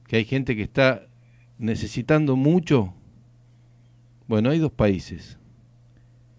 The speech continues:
Están los países que vi-, eh, está la gente que vive del Estado, cobrando sueldo como estos setenta sueldos políticos que tiene la, la municipalidad de Pehuajó,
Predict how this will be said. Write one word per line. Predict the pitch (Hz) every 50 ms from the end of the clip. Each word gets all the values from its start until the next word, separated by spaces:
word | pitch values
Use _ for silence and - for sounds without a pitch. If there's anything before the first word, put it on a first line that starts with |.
| _ _ _ -
Están | 113 - - 139 135 131
los | 113 110
países | - 117 123 143 131 - - 104
que | - - 107
vi-, | 110 123 127
eh, | 104 92 98 113 110 98
está | 117 98 - - 147
la | 123 113
gente | - 151 139 120 98 104 92
que | 92 104 113
vive | 120 135 135 123
del | 113 113 113
Estado, | 113 107 - - 165 165 165 175 196 208 214 - - - - - - - - _ _ _ - _ _ _ _ _ _ _
cobrando | _ - 104 110 117 127 127 123 117 113 98
sueldo | - 139 139 135 127 123
como | 107 113 123
estos | 113 - - 113 104
setenta | - 95 - - 127 127 123 120 104 - 107 104 98 95 95 92 - _ _ _ _ _ _ _ _ _ _ _ _ -
sueldos | - - - 127 131 131 123 113 104
políticos | - - 107 113 135 151 147 - 117 104 92
que | 101 101
tiene | 104 123 120 117 113 104
la, | 98 92 95 -
la | - 107 104 95
municipalidad | 101 110 107 98 - 107 104 107 107 113 120 127
de | 127 117
Pehuajó, | 107 110 104 104 98 92 - 139 143 160 175 -